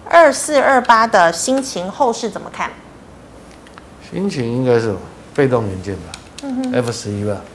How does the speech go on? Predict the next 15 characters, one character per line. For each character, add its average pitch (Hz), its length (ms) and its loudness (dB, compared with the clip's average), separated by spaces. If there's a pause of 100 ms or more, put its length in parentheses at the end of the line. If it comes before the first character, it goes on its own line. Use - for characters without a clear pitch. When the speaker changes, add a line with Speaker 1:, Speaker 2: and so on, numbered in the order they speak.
Speaker 1:
是。 - 160 -10 (2500)
Speaker 2:
啊， 95 280 -18
保 101 160 -4
护 120 220 0
元 101 200 -4
件 107 200 -6
啊， 90 180 -16 (100)
对 107 120 -12
的， 98 80 -12
Speaker 1:
嗯 233 140 -8
哼。 120 80 -6
Speaker 2:
二 - 40 -4
四 107 220 -10
二 101 80 -8
八 101 160 -12